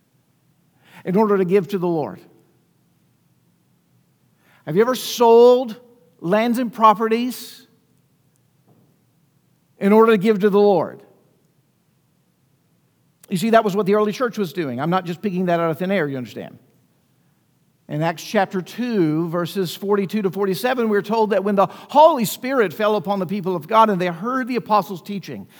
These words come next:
and they met together, praying the prayers and breaking bread together in fellowship, that when there were needs in their communities, people actually sold their very goods to meet the needs of others.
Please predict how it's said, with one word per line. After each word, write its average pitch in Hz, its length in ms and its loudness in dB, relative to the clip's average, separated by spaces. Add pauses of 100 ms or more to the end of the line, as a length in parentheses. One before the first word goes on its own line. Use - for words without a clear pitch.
(120)
and 202 140 2
they 202 80 2
met 220 320 2
together, 202 460 0 (200)
praying 247 460 0
the 220 100 2
prayers 214 460 -2
and 175 140 -2
breaking 226 360 -2
bread 196 320 -2
together 165 360 -2
in 156 100 -4
fellowship, 190 580 -4 (280)
that 196 180 -2
when 262 440 2
there 247 120 4
were 214 160 2
needs 214 400 -2
in 214 80 -2
their 196 160 -2
communities, 185 640 -4
people 208 320 -2
actually 185 320 -4
sold 240 500 -4
their 185 180 -2
very 202 380 -6
goods 123 920 -10 (1300)
to 170 100 -6
meet 165 220 -4
the 156 100 -2
needs 139 240 -6
of 120 80 -10
others. - 560 -14